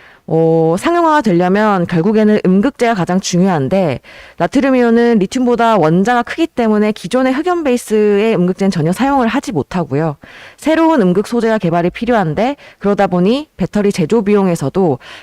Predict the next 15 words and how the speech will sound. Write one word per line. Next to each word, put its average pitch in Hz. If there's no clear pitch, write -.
과거에 226
음극재가 190
차지하는 240
비중이 185
굉장히 170
낮았던 196
것에서 156
나트륨 190
이온 180
배터리에서는 170
거의 165
이십오 160
퍼센트까지 220
높아지게 185
됩니다. 131